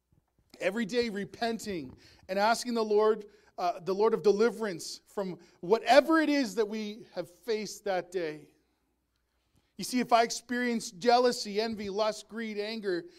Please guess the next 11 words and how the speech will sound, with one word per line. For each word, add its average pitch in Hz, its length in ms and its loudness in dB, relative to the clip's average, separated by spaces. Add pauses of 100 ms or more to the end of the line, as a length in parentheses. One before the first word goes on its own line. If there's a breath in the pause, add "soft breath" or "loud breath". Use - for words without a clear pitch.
(140 loud breath)
in 208 140 -4
my 214 140 4
life, 226 420 4 (1400)
Jesus 240 560 0
challenges 262 840 0
me 214 260 -6
and 202 100 -6
calls 262 560 4
me 254 320 -2
and 214 120 -4
you 226 520 -2